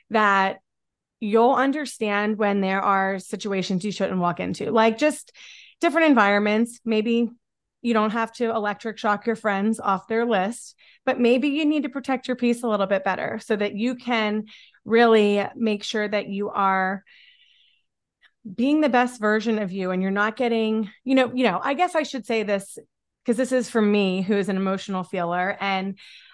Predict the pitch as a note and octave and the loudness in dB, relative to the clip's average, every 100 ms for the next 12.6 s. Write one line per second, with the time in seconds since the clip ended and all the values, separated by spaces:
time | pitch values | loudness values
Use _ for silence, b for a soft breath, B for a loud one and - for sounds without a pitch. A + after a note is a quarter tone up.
0 | B G#3 G3 G#3+ A3 G#3+ G3+ G3+ - A3 | B -4 -2 -2 0 0 0 -4 -6 -4
1 | G#3 F#3+ F#3+ F#3+ G3 F#3 F3+ F3 F3+ F3 | -4 -4 -4 -2 0 0 -2 -4 -4 -4
2 | F3 - G3 - G#3+ G3+ G3 F#3+ - F#3+ | -6 -8 -8 -6 -2 0 0 -2 -2 0
3 | F#3 F#3 F#3 F#3 - _ _ _ _ - | 2 0 -2 -6 -16 _ _ _ _ -12
4 | - F#3+ G3+ F#3+ F3+ F3 F#3 F3 E3 F#3+ | -6 -4 -2 -2 -2 -4 -4 -4 -6 -10
5 | F#3+ F#3+ - F#3 A3 G#3+ A3+ A3+ A#3+ C4 | -10 -10 -10 -6 -2 0 2 4 4 2
6 | B3+ G#3 G#3 G#3+ F3+ G3+ F#3+ F#3+ G3 F3+ | 0 0 -2 -4 -4 -2 -2 -2 -2 -2
7 | G#3 F#3 G3 G3+ F3+ F#3 F3+ G3 F#3+ G3 | 0 0 0 -4 -2 -2 -2 -2 -2 0
8 | F#3 F3+ G3 G3 F#3 F#3+ F#3 A3 A#3+ G#3+ | 2 0 0 -2 -4 -4 0 4 6 6
9 | G3 E3 E3+ G3 F#3 G3+ G3+ G#3 G3+ F#3+ | 4 0 -2 -6 -2 -2 0 -2 -2 -2
10 | G3 G3+ F#3+ F#3+ F3+ F3+ F#3 F3+ F#3 G#3+ | -2 -2 0 0 0 -2 -4 -4 -2 -2
11 | F#3+ F3 F#3 G#3 G3 F#3 F#3 F#3+ F#3 F#3 | -2 0 -2 -2 -2 -2 -6 -6 -4 -2
12 | G#3 A#3+ C4 C4+ C#4 | 2 2 2 2 0